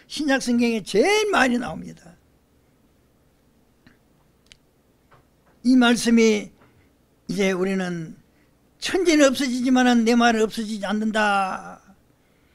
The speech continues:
다시 오겠다는 이 말은 틀림없다." 이렇게 우리는 확신해야 됩니다.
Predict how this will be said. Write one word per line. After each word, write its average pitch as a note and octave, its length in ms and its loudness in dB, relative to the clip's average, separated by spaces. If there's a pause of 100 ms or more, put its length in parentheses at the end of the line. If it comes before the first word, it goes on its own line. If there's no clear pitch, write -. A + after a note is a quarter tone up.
(320)
다시 C4 360 -2
오겠다는 C4 540 2
이 C4 100 4
말은 C4+ 400 4
틀림없다." D4 1000 2 (120)
이렇게 F#3+ 300 -12
우리는 F#3 260 -8
확신해야 C4 520 -6
됩니다. G3 360 -16